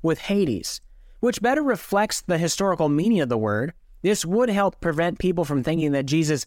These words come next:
suffered in hell before his resurrection, but using the more unfamiliar Greek word Hades would not eliminate confusion.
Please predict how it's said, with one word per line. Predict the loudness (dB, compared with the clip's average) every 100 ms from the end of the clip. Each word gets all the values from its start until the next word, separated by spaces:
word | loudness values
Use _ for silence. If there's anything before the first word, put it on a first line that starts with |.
| -12
suffered | -8 -2 0 0 0 0
in | 2 0
hell | 0 0 2
before | 2 0 0 0
his | 2
resurrection, | 2 2 2 0 0 0 -4 -4 -10 -20 -14
but | -2 2 2 0 -4 -10 -12 -2
using | 0 2 2
the | 2
more | 2 2 0
unfamiliar | 0 0 0 2 2 2
Greek | 0 0 0 0
word | 0 0
Hades | -2 -2 0 2 2 0 -4 -12 _
would | -2 2
not | 2 2 2 0
eliminate | 0 2 2 2 0 0
confusion. | -2 0 0 2 0 -2